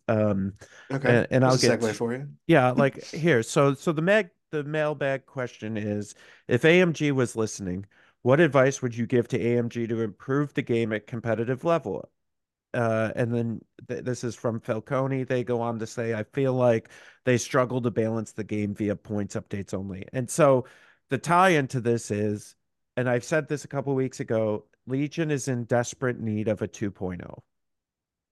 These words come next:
Speaker 2: Sure.
Speaker 1: Desperate need.
Speaker 2: I think I
Speaker 1: Um,
Speaker 2: can agree with that.
Speaker 1: and
Speaker 2: Yeah.
Speaker 1: I, I think if they were smart, it's something that they would do sooner rather than later, now that they've been in, you know, A M G's been,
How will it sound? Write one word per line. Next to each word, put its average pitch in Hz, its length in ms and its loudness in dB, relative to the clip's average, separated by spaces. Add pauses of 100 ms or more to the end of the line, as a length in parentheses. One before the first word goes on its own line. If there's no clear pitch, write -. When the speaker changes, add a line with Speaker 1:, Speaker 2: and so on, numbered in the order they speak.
(440)
Speaker 2:
Sure. - 180 -4
Speaker 1:
Desperate 127 540 -2
need. 101 240 -14 (720)
Speaker 2:
I 120 100 2
think 117 120 6
I - 60 6
Speaker 1:
Um, 113 60 2
Speaker 2:
can 123 100 0
agree 110 180 0
with 107 120 -8
that. 117 280 -2 (180)
Speaker 1:
and 135 360 0
Speaker 2:
Yeah. - 60 -16
Speaker 1:
I, 139 320 -2
I 135 140 0
think 139 360 -6
if 139 180 -4
they 120 140 0
were 110 160 -2
smart, 156 460 -2
it's 131 180 -4
something 113 400 -6
that 110 140 -8
they 110 140 -2
would 107 160 -4
do 110 180 -10
sooner 113 380 -4
rather 104 300 -6
than 101 220 -12
later, 131 320 0
now 113 220 0
that 107 180 -2
they've 107 380 -6 (240)
been 104 400 -6 (300)
in, 104 240 -6 (140)
you - 220 -4
know, 104 100 -2
A 110 140 0
M 107 120 0
G's 107 220 -4
been, 104 340 -2